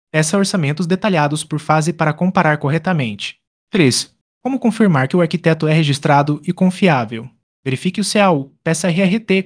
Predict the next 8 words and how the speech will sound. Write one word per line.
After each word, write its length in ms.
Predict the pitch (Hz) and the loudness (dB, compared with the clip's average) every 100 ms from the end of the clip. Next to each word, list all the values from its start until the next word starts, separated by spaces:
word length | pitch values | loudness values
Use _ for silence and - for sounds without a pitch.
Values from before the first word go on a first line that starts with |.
| _ | _
confira 380 | 214 208 208 202 | -4 -2 -2 -2
portfólio 680 | 165 131 - 175 175 170 - | -4 -6 -2 0 2 -2 -2
e 120 | 185 | -6
fale 280 | - 185 196 | -2 -2 0
com 160 | 214 | -4
clientes 460 | 202 214 190 196 214 | -2 2 2 0 -2
anteriores. 800 | 208 208 180 127 113 107 - - _ _ | 0 0 0 0 -4 -6 -8 -12 _ _
Quatro. 380 | - 147 139 117 | 0 0 0 -18